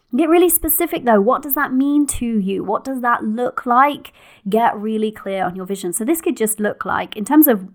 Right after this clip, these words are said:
action that you can take, a really lovely, I don't know, take yourself off somewhere for an hour or an afternoon, you know,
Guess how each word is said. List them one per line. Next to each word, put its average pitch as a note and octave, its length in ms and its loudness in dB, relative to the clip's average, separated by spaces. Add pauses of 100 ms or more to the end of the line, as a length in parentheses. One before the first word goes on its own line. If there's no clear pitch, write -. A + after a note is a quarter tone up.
(180)
action - 420 0
that F#3 60 -6
you - 120 -8
can - 160 -8
take, A3 400 2 (540)
a A#3 120 4
really A3+ 440 -2
lovely, G3+ 640 -2
I - 60 -20
don't B3+ 100 -12
know, F#3+ 120 -8
take - 180 -14
yourself G#3+ 260 -6
off G#3 380 -6 (120)
somewhere G3 720 -6
for G3 720 -4 (120)
an G3 140 -4
hour G3+ 680 0 (100)
or F#3 160 -10
an F#3 60 -4
afternoon, G3+ 920 -2 (100)
you A3+ 120 -4
know, F#3 280 -2